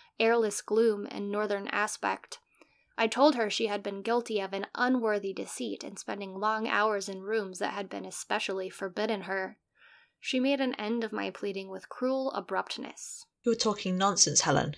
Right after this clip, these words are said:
Speaker 2: You know that I am doomed to die before the summer is over, and I know that you know it."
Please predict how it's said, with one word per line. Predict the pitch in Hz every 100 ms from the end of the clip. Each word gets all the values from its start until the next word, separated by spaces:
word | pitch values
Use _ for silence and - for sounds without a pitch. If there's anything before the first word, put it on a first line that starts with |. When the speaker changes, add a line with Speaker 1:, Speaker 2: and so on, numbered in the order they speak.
| -
Speaker 2:
You | 208
know | 214 208 214
that | 185 -
I | 156
am | 160
doomed | 160 160
to | 160
die | 151 143 151
before | 151 165
the | 160
summer | - 165 156
is | 151
over, | 147 - - -
and | - 185
I | 190
know | 185 190
that | 185 -
you | 165
know | 151 143
it." | - - -